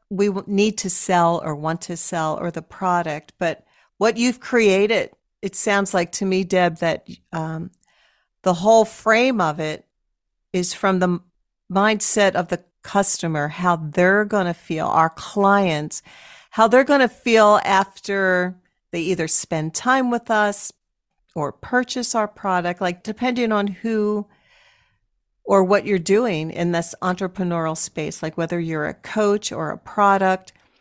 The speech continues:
that you sell, that person has to feel safe with you. Like, it's like in coaching, you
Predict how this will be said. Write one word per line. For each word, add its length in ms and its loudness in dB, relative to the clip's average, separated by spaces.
that 160 -4
you 140 -4
sell, 720 4
that 220 2
person 340 2
has 220 2
to 100 -14
feel 240 -4
safe 460 -2
with 180 -8
you. 260 -6
Like, 240 -2
it's 280 -10
like 240 -4
in 140 -4
coaching, 640 -4
you 200 -8